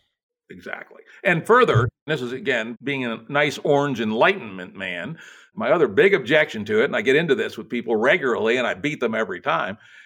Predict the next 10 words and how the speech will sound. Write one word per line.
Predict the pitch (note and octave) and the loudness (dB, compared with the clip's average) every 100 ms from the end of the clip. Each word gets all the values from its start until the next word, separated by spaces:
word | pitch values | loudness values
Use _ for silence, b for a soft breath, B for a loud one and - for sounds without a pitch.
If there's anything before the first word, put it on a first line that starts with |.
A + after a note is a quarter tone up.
| - | -4
is | D#3+ D#3+ C3 | -2 0 4
that | C#3 C3 - _ _ - | 4 2 -4 _ _ -6
the | B2+ | 2
variety | C#3 E3+ F#3+ D3+ | 6 6 6 4
of | C#3+ | 4
postmodernism | D#3 D3+ - D3+ C#3+ C3+ C3 A#2 A#2+ | 4 2 2 2 2 2 0 0 -4
that | - | -4
turned | - D#3 C3 | -2 -2 0
into | E3 C3 | 0 0
woke | G#2+ A2 F#2+ A2+ - | 0 0 0 -2 -10